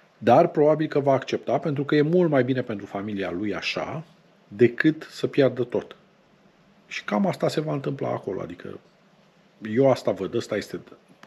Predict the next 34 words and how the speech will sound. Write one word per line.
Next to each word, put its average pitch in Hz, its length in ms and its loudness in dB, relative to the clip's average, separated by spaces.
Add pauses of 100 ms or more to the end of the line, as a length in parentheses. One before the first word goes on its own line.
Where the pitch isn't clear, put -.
(120)
Poate 185 220 0
așa 190 140 4
înțelegeți 160 500 2
de 131 100 4
ce 135 160 0
a 131 40 2
ales 120 240 0
Putin 117 300 -4
Ucraina, 101 560 -6 (460)
de 120 160 4
ce 156 180 4
știe 156 420 2
că 135 120 0
îi 123 200 4
se 117 140 -4
vor 120 160 2
împlini 117 360 -2
toate 117 260 0
dorințele 98 500 -2
pe 98 120 -8
care 92 200 -6
le 95 100 -2
are 104 120 -2
legate 90 400 -6
de 87 80 -6
Ucraina, 120 600 -6 (800)
uh, 123 440 4 (320)
de 135 200 4
ce 139 120 4
știe 180 340 4
că 147 200 4 (120)
Biden 131 360 4
va 113 140 2
ceda. 113 500 -4